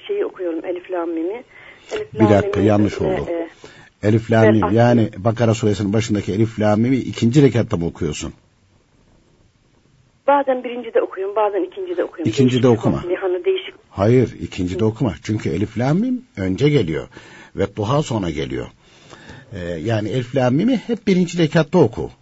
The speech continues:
Speaker 2: İkinci rekatta, e, Elif Lam Mim okunmaz. Niye okunmaz? Çünkü Elif Lam Mim'den önce sure yok.
Speaker 1: Evet, doğru hocam.
Speaker 2: Tamam.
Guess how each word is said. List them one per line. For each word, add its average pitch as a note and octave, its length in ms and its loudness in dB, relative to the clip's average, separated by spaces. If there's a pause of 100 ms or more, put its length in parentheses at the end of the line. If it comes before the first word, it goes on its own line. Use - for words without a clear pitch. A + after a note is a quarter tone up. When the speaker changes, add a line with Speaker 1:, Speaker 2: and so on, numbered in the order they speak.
(120)
Speaker 2:
İkinci A#2+ 420 -2
rekatta, C#3 840 0
e, A2+ 280 -2
Elif A#2 220 -2
Lam C3+ 160 2
Mim C#3 160 4
okunmaz. C3 580 2
Niye D3+ 200 6
okunmaz? F#3+ 520 2
Çünkü D3 240 -2
Elif C#3+ 300 0
Lam D3 180 2
Mim'den E3 320 2
önce D3 300 2
sure C3+ 280 6
yok. A2 220 8 (1400)
Speaker 1:
Evet, E3 320 -4 (160)
doğru E3+ 260 -4 (100)
hocam. D#3 260 -16 (160)
Speaker 2:
Tamam. B2 260 -4